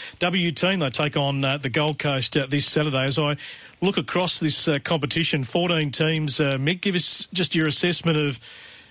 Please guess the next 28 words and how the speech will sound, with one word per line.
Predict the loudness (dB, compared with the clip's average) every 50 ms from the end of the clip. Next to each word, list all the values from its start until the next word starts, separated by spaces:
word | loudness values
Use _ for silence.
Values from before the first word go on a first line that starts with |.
| -20 -16 -8
some | -4 -2 0 2
of | 2
the | 2 2
opposition | 0 0 0 0 0 0 0 0 0
you're | 0 0
gonna | 0 0
be | -2 -2
facing. | 0 0 0 0 0 0 0
Who's | 2 0 0 0
gonna | 0 0
be | 0 0 0
making | 0 0 0 0 0 0 0
a | 0
bit | 0 -2
of | 0
noise | 0 0 0 0 0 0 0 -2 -2 -4 -4 -4
just | -4 -4 -2 -2
from | -2 -2
some | 0 2 2 2
of | 2
the, | 0 0 -2 -2 -2
the | -2 -2
lists | 0 0 0 0 0 0 0
that | -2 0 0
you've | 0 0 0 2
looked | 0 0 0 2 2
at, | 2 2 2
and, | 0 0 -2 -2